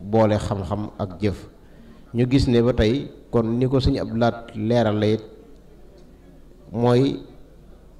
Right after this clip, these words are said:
waa kër Sëriñ Tuuba yépp ci foofu rek lañ tegoon seen tànk.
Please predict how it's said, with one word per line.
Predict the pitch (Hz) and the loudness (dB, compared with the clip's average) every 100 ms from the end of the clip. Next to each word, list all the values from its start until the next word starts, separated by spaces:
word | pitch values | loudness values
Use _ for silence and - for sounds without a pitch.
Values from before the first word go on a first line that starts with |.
| - - - - - - - - - - | -20 -20 -20 -20 -20 -20 -20 -20 -20 -4
waa | 110 127 | 0 2
kër | 143 | 2
Sëriñ | - 135 123 | 4 4 2
Tuuba | 127 113 117 | 2 4 4
yépp | 147 147 - - - - - - - - - - - - - | 4 0 -8 -12 -16 -20 -20 -20 -20 -20 -20 -20 -20 -20 -20
ci | - 147 165 - - | -4 -2 -2 -6 -18
foofu | - 139 131 | 0 2 4
rek | 127 | 2
lañ | 135 131 | 2 0
tegoon | 131 123 117 | 0 0 2
seen | 113 107 | 0 0
tànk. | 101 90 - | -2 -4 -6